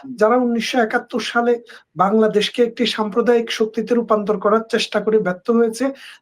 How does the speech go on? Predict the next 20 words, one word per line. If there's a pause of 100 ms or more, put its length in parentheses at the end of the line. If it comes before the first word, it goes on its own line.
(120)
তাদের
হাতে
ডক্টর
ইউনূস
ক্ষমতাটা
তুলে
দিয়েছে। (520)
ডক্টর
ইউনূস
হচ্ছে (100)
তার (100)
আখেরটা
গুছাচ্ছে, (360)
আর (160)
হাটে
মাঠে
ঘাটে
সব
জায়গায় (340)
এই